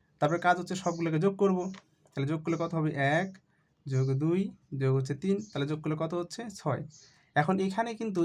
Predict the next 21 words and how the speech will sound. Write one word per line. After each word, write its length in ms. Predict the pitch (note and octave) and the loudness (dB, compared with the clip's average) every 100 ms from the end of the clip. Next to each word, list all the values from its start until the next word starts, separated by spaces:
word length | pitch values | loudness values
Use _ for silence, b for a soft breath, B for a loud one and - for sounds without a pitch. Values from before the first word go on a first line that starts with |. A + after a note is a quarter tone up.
| D#3+ | 2
এই 140 | F3 F#3+ | 0 0
চিত্র 240 | G#3 F#3+ G3 | -4 0 0
আর 80 | E3 | 2
এই 140 | E3 | 0
চিত্র 200 | D#3+ F#3 F3 | -4 -4 -4
যেটা 160 | E3 D#3+ | -2 -4
পার্থক্য 320 | D#3 - D#3+ C#3 | -4 -2 0 0
আছে, 140 | C3 | 0
পার্থক্যটা 480 | C3 D3+ - F3+ F#3 | -2 -4 -2 -4 -2
কোথায়? 380 | F#3 F#3 A3+ C4 - b b b | -4 -4 -4 -4 -8 b b b
এই 120 | E3+ E3+ | 4 4
রেখার 240 | D3 C3+ D3 | 4 2 -2
একটা 160 | C3+ | 0
পার্থক্য। 400 | A#2+ A#2+ C3 - - - _ _ _ B B _ | -2 -4 -8 -12 -16 -18 _ _ _ B B _
এখানে 180 | D3+ E3 | 2 2
কিন্তু 160 | F3 F3 | 2 2
এই 60 | |
রেখাটা 320 | D3 C3 D#3 G3+ | 2 0 0 2
নাই, 160 | C3+ C3 | 2 0
ছেদকটা 400 | - D3 D3 F3+ | -2 -2 -2 0
নাই। 180 | E3+ | 0